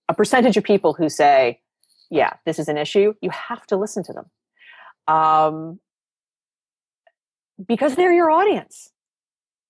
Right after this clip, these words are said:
You know, you have to respect the audience above all. Uh, and that's very hard for a lot of creative people. Um, and again, I was very lucky to have been on both sides of the desk as both an executive and a writer, uh,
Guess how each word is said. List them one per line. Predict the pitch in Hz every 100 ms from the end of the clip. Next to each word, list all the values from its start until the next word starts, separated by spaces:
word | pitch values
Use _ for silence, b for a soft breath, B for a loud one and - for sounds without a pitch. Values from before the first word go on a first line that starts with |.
| _ _
You | 196
know, | 175 220
you | 202 220
have | 214 - 269 -
to | 277
respect | 254 - 233 233 -
the | 220
audience | 233 226 - - - _ _ _ _ _
above | 185 160 208 208
all. | 214 - - _ b b b b b -
Uh, | 160 165 - -
and | 185 196
that's | 214 269
very | 247 269 254
hard | 262 294
for | - 196 165
a | 160
lot | 143
of | 143
creative | - 135 131
people. | - - - - _ -
Um, | 156 151 -
and | 175
again, | 180 214 151
I | 143
was | 160 165
very | 160
lucky | 156 156 151 147
to | 156
have |
been | 156
on | 151
both | 160 185
sides | - 143 -
of | 185
the |
desk | - - - -
as | 135
both | 143 139
an | 135
executive | 135 131 131 123 123 -
and | 156
a | 156
writer, | 127 110 95 151 B B B B -
uh, | 151 143 139